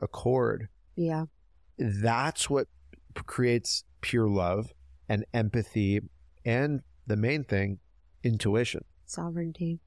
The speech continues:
Speaker 1: So if we're not creating intuitive beings, we're creating robots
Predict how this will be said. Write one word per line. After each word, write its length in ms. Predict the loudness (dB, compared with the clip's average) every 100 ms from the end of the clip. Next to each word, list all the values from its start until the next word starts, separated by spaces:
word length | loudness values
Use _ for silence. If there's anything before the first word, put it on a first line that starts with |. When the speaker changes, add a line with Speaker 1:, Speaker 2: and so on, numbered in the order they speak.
| -8
Speaker 1:
So 300 | 0 2 4
if 220 | 2 0
we're 100 | 0
not 260 | 2 0 -2
creating 340 | 0 2 2
intuitive 600 | 2 0 2 2 2 0
beings, 580 | 0 2 2 0 -2 -6 -6
we're 220 | -2 0 0
creating 560 | 2 4 4 4 2
robots 680 | 4 4 2 -2 -6 -6 -6